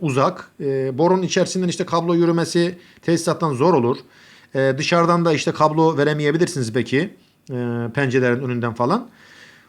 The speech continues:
O zaman ne yapacaksınız arkadaşlar? O zaman çözüm olarak ne yapmamız lazım? O zaman geriye tek bir çözümünüz kalıyor. Ya balkonunuza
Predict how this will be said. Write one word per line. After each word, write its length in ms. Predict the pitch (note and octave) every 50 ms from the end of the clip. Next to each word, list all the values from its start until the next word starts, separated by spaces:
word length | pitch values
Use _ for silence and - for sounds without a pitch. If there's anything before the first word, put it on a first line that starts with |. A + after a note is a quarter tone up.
| _ _ -
O 100 | F#3+ G3+
zaman 280 | G#3 C4 C4+ C4+ B3+
ne 40 | A#3+
yapacaksınız 580 | A3 F#3+ D#3+ B2+ B2+ A2 C3 - - C#3+ B2 A#2+
arkadaşlar? 340 | B2+ G#2+ B2+ B2 A2 C3 F3+
O 100 | F3 E3+
zaman 200 | A3+ A3+ A#3 A3
çözüm 300 | A3+ - F3 D#3+ F3+ D#3+
olarak 260 | D3 C3+ B2 A#2+ B2
ne 60 | B2+
yapmamız 400 | B2+ B2+ C3 B2+ C3 C3 C#3+ C#3
lazım? 180 | E3 E3 A#3+ B3
O 40 |
zaman 220 | A3+ G#3+ G#3 G3+ F#3+ -
geriye 280 | E3+ G#3 G#3 G#3+ G3 G3+
tek 200 | A3+ A3+ A3+ G#3
bir 40 |
çözümünüz 460 | - - D3 A#2+ C#3 C#3+ E3+ G#3+ G#3 -
kalıyor. 260 | - G#3+ G#3+ A3 G#3
Ya 160 | G#3+ A3+ E3
balkonunuza 800 | D#3 D#3 D#3 - F#3 G3+ G#3+ G#3+ G#3 F#3 G#3+ A3 A3+ A#3+ -